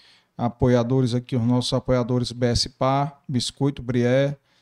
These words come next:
La Maison em Casa, Inove Comunicação, Inova Contabilidade,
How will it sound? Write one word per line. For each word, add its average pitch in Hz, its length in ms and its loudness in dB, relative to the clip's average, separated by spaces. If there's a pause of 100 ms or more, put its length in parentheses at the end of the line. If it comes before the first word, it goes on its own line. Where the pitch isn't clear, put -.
(180)
La 123 220 2
Maison 123 400 4
em 123 80 4
Casa, 131 680 0
Inove 127 500 4
Comunicação, 131 1120 0
Inova 131 520 2
Contabilidade, 123 1080 -2